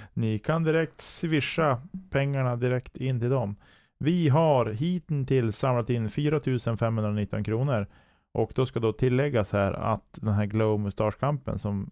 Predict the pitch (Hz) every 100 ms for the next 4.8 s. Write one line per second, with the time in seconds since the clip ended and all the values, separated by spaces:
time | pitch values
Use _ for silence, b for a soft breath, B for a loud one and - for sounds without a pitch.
0 | - - - 98 98 98 113 113 - 120
1 | 107 110 113 - 117 - 185 123 - _
2 | _ _ _ _ - 120 110 110 107 104
3 | 104 104 101 - b b b b b b
4 | _ 110 104 104 98 98 104